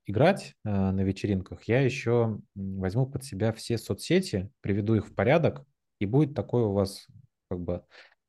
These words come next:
э, сейчас это называется киллер-оффер». <laughs> И вот я использовал вот эту связку. То есть, э, помимо музыкальных навыков, я еще применял свои умения, э, ведения в социальных сетях.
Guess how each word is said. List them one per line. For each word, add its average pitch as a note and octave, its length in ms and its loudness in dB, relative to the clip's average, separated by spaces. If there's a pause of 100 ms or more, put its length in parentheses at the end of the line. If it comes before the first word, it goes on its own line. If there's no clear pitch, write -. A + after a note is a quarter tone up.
(260)
э, G2 380 0
сейчас - 360 2
это G2 100 0
называется G#2 500 4
киллер-оффер». G#2 800 4
<laughs> C#3+ 540 2 (400)
И A2 840 2
вот B2+ 240 -2
я A#2 140 2
использовал A2+ 460 0
вот G2 120 -6
эту - 160 -8
связку. F#2+ 520 -2 (300)
То F#2 120 -4
есть, - 300 -10
э, F2+ 140 -2 (180)
помимо G#2+ 220 6
музыкальных G#2 600 4
навыков, A#2 440 0
я A2+ 140 4
еще - 240 -2
применял G2 440 0
свои F#2 640 0
умения, F#2 680 -4
э, F2+ 220 -8 (1080)
ведения F#2 540 -4
в F#2+ 60 -14
социальных F#2 500 -4
сетях. - 360 -16